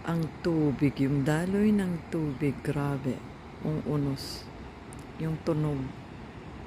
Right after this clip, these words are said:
Ayan guys, mula yan doon sa dulo, hindi na makita. Ayan doon.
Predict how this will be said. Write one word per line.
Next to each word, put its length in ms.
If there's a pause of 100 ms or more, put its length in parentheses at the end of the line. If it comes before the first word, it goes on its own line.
(1500)
Ayan 240
guys, 400
mula 320
yan 320
doon 880
sa 160
dulo, 400
hindi 160
na 160
makita. 400
Ayan 320
doon. 320